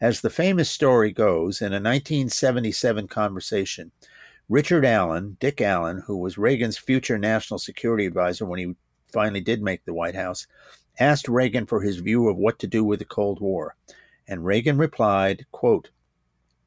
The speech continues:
"My idea of American policy toward the Soviet Union is simple,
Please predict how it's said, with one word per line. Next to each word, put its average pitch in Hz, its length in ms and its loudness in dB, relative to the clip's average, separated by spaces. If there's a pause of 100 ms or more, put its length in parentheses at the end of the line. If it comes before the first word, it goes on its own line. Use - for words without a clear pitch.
(300)
"My 127 320 4
idea 127 480 6
of 107 80 2
American 110 480 -2
policy 113 520 -2
toward 101 300 -2
the 85 60 -8
Soviet 123 420 0
Union 107 380 -4
is 98 160 -6
simple, - 420 -6